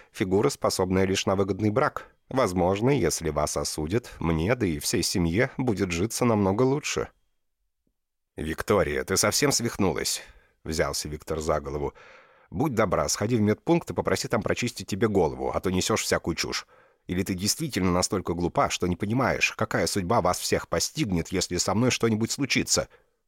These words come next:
Не заставляй меня разочаровываться в тебе ещё больше». «А какая судьба?» — спокойно пожал та плечами. «Насколько я могу судить, ничего особо не изменится.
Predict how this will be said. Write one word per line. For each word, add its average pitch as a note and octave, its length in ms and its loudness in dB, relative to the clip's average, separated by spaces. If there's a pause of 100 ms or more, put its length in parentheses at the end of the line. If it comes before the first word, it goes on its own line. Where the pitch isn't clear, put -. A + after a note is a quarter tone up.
(120)
Не F#2+ 140 0
заставляй A#2+ 480 2
меня E2+ 220 2
разочаровываться F2+ 640 0
в - 60 -10
тебе F2+ 180 -2
ещё G2 200 0
больше». D2+ 400 -2 (1300)
«А C#3+ 100 -2
какая D3+ 360 2
судьба?» — A2+ 460 2 (260)
спокойно F#2+ 480 2
пожал F2+ 360 2
та F2+ 100 -2
плечами. F#2+ 480 0 (460)
«Насколько A2+ 420 2
я A2 40 4
могу A2 220 2
судить, B2+ 400 -4
ничего D#3+ 300 2
особо E3 260 2
не D#3 120 6
изменится. E3+ 560 2